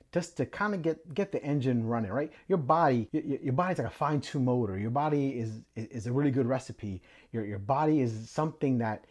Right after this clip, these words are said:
takes time to warm up, right? So I'm gonna go, I'm gonna sidestep here real quick. Your body, to me, is like a really good hot dish. You have to preheat the oven first, right?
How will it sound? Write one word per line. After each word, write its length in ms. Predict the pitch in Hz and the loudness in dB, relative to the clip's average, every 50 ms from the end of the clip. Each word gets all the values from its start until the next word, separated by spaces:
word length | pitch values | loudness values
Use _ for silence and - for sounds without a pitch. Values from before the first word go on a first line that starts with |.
| _ _ _ - | _ _ _ -4
takes 260 | - 160 147 - - | -2 -2 -2 -2 -6
time 340 | - - - 143 139 139 127 | -14 -10 -8 -4 -2 -2 -4
to 140 | - - 135 | -4 -4 -4
warm 380 | 113 107 110 120 120 117 120 117 | -4 -2 -2 0 0 2 2 0
up, 160 | - - - | -2 -2 -4
right? 240 | 104 113 117 113 - - - - - _ | -4 -4 -4 -6 -8 -14 -20 -20 -20 _
So 380 | - - 113 110 107 101 95 - - | -6 -4 -2 -2 -2 -4 -6 -4 0
I'm 80 | 127 131 | 2 2
gonna 100 | 135 131 | 4 6
go, 240 | 147 143 139 139 - - - | 6 6 4 2 -4 -2 0
I'm 80 | 131 | 0
gonna 120 | 123 120 - | 0 0 0
sidestep 600 | - - 160 175 180 170 - - 139 113 - - | 2 4 6 6 6 4 4 2 0 0 2 0
here 140 | 120 107 110 | -2 -2 0
real 120 | 110 - | -2 -2
quick. 360 | - - 147 110 92 - - _ _ _ - | -2 -2 -2 -2 -2 -4 -10 _ _ _ 0
Your 100 | 165 196 | 2 2
body, 540 | 170 135 170 160 160 147 143 139 139 - - _ _ _ | 4 4 4 4 4 4 4 2 0 -2 -8 _ _ _
to 120 | - 147 127 | -2 0 2
me, 440 | 127 135 147 143 131 117 113 110 - _ _ _ _ _ _ _ _ _ | 4 4 4 4 4 4 2 -2 -6 _ _ _ _ _ _ _ _ _
is 120 | - 120 127 | 0 0 2
like 100 | 117 - | 2 0
a 60 | 110 | 0
really 260 | 113 120 139 139 143 | 2 4 6 6 6
good 320 | 127 120 127 127 120 113 - _ _ | 6 6 6 4 4 2 -4 _ _
hot 480 | _ - - - 135 123 - 127 113 98 | _ -12 -6 -4 -4 -4 -4 -4 -4 -2
dish. 420 | 123 127 101 - - - - - _ _ _ _ _ _ _ | -2 -2 -2 -2 -6 -12 -18 -20 _ _ _ _ _ _ _
You 60 | - | 0
have 80 | 165 165 | 2 2
to 60 | 175 | 2
preheat 520 | - - - - 202 196 170 147 175 - - | 0 -2 -2 -2 0 2 2 2 0 -2 -2
the 120 | 117 - | -6 -2
oven 340 | - 139 139 117 117 104 101 | 0 2 2 2 2 -2 -6
first, 380 | - - - 117 98 85 - | 0 2 2 2 2 0 -4
right? 220 | 113 113 110 113 | -4 -2 -2 -2